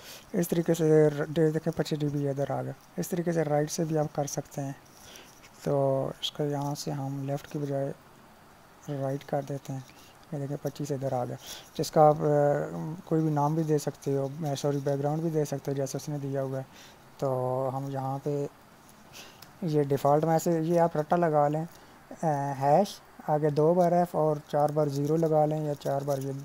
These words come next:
टू हंड्रेड, तो ये आपका color यहाँ पे आ जाएगा। तो इसको simply आपने यहाँ पे जाना है। अगर आपको colors नहीं मिल रहे, net से भी आप search कर सकते हैं।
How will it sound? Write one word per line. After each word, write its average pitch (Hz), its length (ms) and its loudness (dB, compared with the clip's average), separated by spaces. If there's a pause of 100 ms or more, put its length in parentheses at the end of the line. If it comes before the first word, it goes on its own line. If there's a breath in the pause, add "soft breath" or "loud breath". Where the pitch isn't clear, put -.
टू 147 140 -2
हंड्रेड, 131 240 -8
तो 147 120 -4
ये 156 80 2
आपका 156 200 0
color 151 260 2
यहाँ 131 160 0
पे 131 120 -6
आ 123 100 0
जाएगा। 120 260 -4 (500 loud breath)
तो - 40 -4
इसको 180 180 0
simply 170 340 0
आपने 165 220 2
यहाँ 151 240 -2
पे 165 100 -6
जाना 151 240 -2
है। 151 100 -4 (360 loud breath)
अगर 156 140 4
आपको 160 180 2
colors 175 320 0
नहीं 196 100 -2
मिल 190 140 0
रहे, 180 100 -2
net 151 180 0
से 170 120 -4
भी 151 80 -2
आप 139 80 -2
search 139 160 -6
कर - 120 -8
सकते 147 280 -10
हैं। 147 60 -10